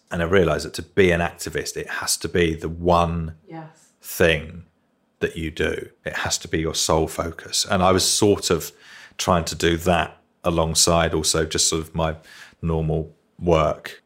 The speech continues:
Speaker 1: And maybe that's the nub of it. I see that there probably was a way I could have done more,
Speaker 2: Mm.
Speaker 1: but I didn't. I sort of did everything that I felt that I could
Speaker 2: Yeah.
Speaker 1: at the time.
Speaker 2: And we just had Greta Thunberg on the podcast,
Speaker 1: Y-,
Speaker 2: and that's
Speaker 1: yeah, she's
Speaker 2: absolutely the case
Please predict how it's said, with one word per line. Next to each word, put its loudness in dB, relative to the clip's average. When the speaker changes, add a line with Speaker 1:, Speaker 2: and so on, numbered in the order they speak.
Speaker 1:
And -2
maybe 6
that's 2
the -14
nub -4
of -6
it. -8
I -6
see 0
that -2
there -4
probably -8
was 2
a -4
way -4
I -6
could -2
have -6
done -2
more, -4
Speaker 2:
Mm. -16
Speaker 1:
but -2
I -2
didn't. -6
I -10
sort -10
of -14
did -4
everything -6
that -4
I -4
felt -6
that -8
I -4
could -6
Speaker 2:
Yeah. -6
Speaker 1:
at -4
the -8
time. -6
Speaker 2:
And -2
we -2
just 0
had -4
Greta 0
Thunberg 0
on -10
the -6
podcast, -4
Speaker 1:
Y-, -10
Speaker 2:
and 0
that's 6
Speaker 1:
yeah, 2
she's 0
Speaker 2:
absolutely 2
the -8
case 0